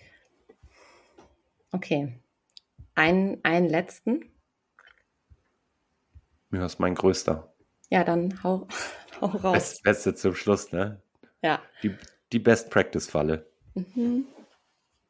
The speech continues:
Speaker 2: Wir machen das so wie X Y, weil die so erfolgreich damit sind.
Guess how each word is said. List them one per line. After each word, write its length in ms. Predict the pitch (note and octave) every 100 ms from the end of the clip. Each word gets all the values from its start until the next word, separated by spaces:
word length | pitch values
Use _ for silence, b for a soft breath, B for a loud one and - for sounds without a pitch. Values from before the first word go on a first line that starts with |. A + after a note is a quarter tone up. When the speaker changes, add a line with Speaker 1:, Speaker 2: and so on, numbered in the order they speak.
| _ _ _ B B B B -
Speaker 2:
Wir 160 | D#3+ E3
machen 360 | B2+ A#2 A2+
das 200 | G2+ -
so 480 | G2+ G#2 C3 D3+ -
wie 500 | F#2+ A2 A#2+ C3 C3+
X 240 | - G#2+ -
Y, 640 | B2 - A#2+ A2 A2 G2+
weil 160 | G2+ F#2+
die 100 | G#2
so 120 | G2
erfolgreich 540 | E2+ - E2 - D#2
damit 280 | D2+ C#2+ D2
sind. 340 | - C#2+ -